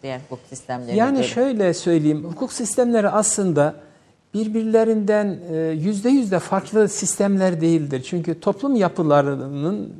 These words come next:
Speaker 2: farklı tarafları da var. Ama birbirine çok benzeyen ta-, tarafları da var yani. Ticari ilişkiler, aile ilişkileri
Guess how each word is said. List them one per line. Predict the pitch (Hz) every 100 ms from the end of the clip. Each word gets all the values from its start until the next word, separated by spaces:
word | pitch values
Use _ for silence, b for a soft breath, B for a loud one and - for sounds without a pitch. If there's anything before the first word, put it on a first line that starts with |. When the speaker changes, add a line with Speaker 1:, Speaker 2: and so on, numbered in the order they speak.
| -
Speaker 2:
farklı | - 175 254
tarafları | - 196 185 185 190 202
da | 202
var. | 208 226 - _ b b b -
Ama | 170 208 175
birbirine | 180 180 175
çok | 170 254 -
benzeyen | 165 151 156 156 147 147 -
ta-, | 135
tarafları | 143 - 143 131 135 147
da | 185 156
var | 117
yani. | 95 104 110 - b b b
Ticari | - 175 185 185 185
ilişkiler, | 175 170 - 170 175 170
aile | 170 165 170 170
ilişkileri | 170 165 - 175 170 165 165